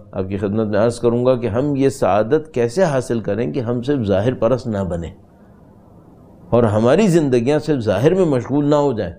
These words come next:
بلکہ ایک باطن تک پہنچ سکیں انشاءاللہ تعالی۔ تو یہ اللہ کا نظام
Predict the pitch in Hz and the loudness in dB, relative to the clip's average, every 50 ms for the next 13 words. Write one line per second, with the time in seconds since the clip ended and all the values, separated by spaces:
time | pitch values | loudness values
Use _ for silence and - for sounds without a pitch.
0 | - - - 98 95 101 104 107 104 127 113 101 117 101 101 87 95 95 92 95 | -18 -18 -12 -8 -6 -6 -6 -6 -6 -4 -4 -2 -2 -2 -2 -2 -2 -2 -2 -2
1 | 120 120 104 - 127 117 - - 98 95 101 95 - 92 87 - 92 90 87 92 | -4 -2 -2 -2 -4 -4 -4 -4 -4 -4 -4 -4 -6 -8 -8 -6 -6 -6 -6 -8
2 | 95 - 98 82 69 67 67 71 - - 82 - - 113 - - - - - - | -6 -4 -2 0 0 -2 -2 -6 -8 -6 -6 -8 -8 -8 -12 -16 -20 -20 -20 -20
3 | - - - - 147 175 185 190 190 202 208 196 208 202 202 190 208 233 247 220 | -20 -8 0 2 4 6 6 6 6 4 4 4 4 2 2 2 2 2 2 0
4 | 180 | -2